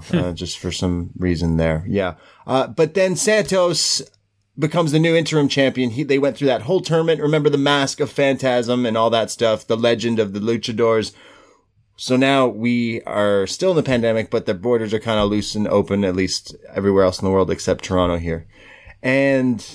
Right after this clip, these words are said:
Speaker 2: they're gonna have a match to see who the true champion is. Sound a little familiar? Yeah, that's why Shawn Michaels decided to throw a ladder into this stipulation here,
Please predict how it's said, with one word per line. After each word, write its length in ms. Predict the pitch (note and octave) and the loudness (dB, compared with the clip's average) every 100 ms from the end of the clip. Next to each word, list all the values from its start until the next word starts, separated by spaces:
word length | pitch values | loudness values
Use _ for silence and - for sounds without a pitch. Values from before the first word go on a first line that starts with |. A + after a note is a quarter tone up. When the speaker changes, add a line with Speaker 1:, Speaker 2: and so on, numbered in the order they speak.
| - | -6
Speaker 2:
they're 140 | B2 A#2+ | -2 0
gonna 140 | B2+ | 2
have 180 | A#2 A2 | 2 0
a 40 | |
match 460 | G#2+ G2 - - - | 0 -2 -4 -6 -8
to 100 | - | -10
see 200 | - G#2 | -6 -4
who 140 | F2+ G#2 | -2 -2
the 100 | G2+ | -4
true 380 | - A#2 G2+ F#2 | -2 0 2 0
champion 440 | - F#2+ F2 F2 | 0 0 0 0
is. 260 | D#2+ D#2+ - | 0 -4 -8
Sound 320 | - - D#3+ D#3+ | -8 -2 0 2
a 40 | |
little 560 | E3 D#3+ D3+ D3 C#3+ - _ _ - | 2 2 0 0 -4 -12 _ _ -18
familiar? 640 | - D3+ F#3 F#3+ G3 F3 - _ | -6 -2 0 0 -2 -4 -10 _
Yeah, 360 | - B2+ F#2+ E2 - | -4 0 0 -4 -4
that's 240 | A#2 - | -4 -2
why 120 | C3+ B2 | 0 0
Shawn 260 | C#3 C3+ | 2 2
Michaels 360 | B2+ A#2+ A#2 G2 | 4 2 2 -2
decided 440 | G2+ A2 G#2 G2 | -2 2 2 2
to 200 | - F#2 | 0 -2
throw 520 | E2 B2+ C3+ C3 B2 - | -2 -4 0 0 -2 -2
a 100 | A#2 | -4
ladder 500 | A2+ C3 E3+ D3+ B2+ | -2 0 0 0 0
into 240 | A#2 A2+ A2 | -2 -4 -6
this 160 | G#2 | -6
stipulation 640 | - A2 G#2+ G#2 G2 - F2+ | -4 -4 0 2 0 -2 -4
here, 360 | F#2+ F#2 F2+ | 2 2 0